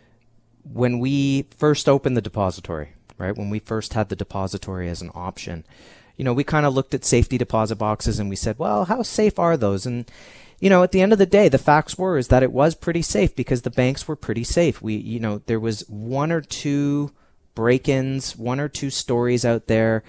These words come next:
that you could really point to, to say, "Well, you know, there's, there's a,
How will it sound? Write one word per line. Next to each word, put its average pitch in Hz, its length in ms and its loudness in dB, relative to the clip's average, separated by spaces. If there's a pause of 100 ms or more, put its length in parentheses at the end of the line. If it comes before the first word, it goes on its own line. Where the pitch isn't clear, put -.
(200)
that 107 140 2
you 113 100 -4
could 113 160 -6
really 110 240 0
point 104 360 -6
to, 113 140 -2
to 104 80 0
say, 104 360 2
"Well, 123 400 0 (200)
you 127 140 -4
know, 110 240 -4 (680)
there's, 120 240 6
there's 135 420 2
a, 110 340 2